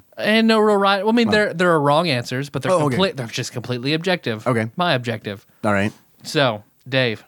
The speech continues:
Speaker 2: Yes.
Speaker 1: Mayo or Mil-, Mayo or Miracle Whip?
Speaker 2: Mayo.
Speaker 1: Correct.
Speaker 2: Yes.
Speaker 1: Fallout Three or Fallout New Vegas?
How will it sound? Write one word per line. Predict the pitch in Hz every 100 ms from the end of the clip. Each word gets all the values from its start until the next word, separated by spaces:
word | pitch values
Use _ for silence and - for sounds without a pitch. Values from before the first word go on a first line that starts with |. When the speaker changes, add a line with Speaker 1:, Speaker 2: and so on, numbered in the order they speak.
| -
Speaker 2:
Yes. | 107 87 - _ _ _ _ _ _
Speaker 1:
Mayo | 127 127 131
or | 127
Mil-, | 131 123 - 123
Mayo | 131 135 151 156 160 151 175 -
or | 139
Miracle | 151 156 135 117
Whip? | 104 98 - _ -
Speaker 2:
Mayo. | 151 120 80 - _ _ -
Speaker 1:
Correct. | 131 156 151 - - _ -
Speaker 2:
Yes. | 113 117 - - - - _ _ _
Speaker 1:
Fallout | 151 180 190 -
Three | 175 185 202 208
or | 131 131
Fallout | - 156 165 160
New | 160
Vegas? | 151 135 - - -